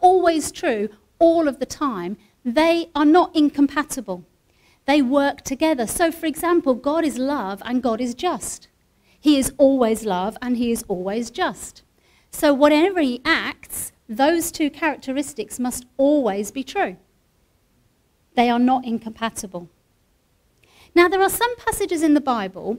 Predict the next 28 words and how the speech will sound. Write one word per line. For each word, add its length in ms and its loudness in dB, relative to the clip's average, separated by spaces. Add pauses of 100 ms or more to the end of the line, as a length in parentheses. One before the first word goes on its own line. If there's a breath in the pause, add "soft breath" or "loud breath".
where 160 2
it 120 0
seems 340 0
that 180 -8
God 220 0
changes 400 -8
his 120 -10
mind. 400 -10 (1000 soft breath)
Now, 220 4
God 540 2
is 140 -2
unchanging, 800 -4 (720)
but 500 -2 (320)
he 180 0
responds 760 -4
to 100 -8
the 80 -6
prayers 560 -8
of 80 -14
his 160 -8
people 560 -8
or 360 0
acts 300 -8
differently 640 -8 (260 soft breath)
according 640 -4
to 420 -6 (160)
changing 500 -6
circumstances. 1040 -6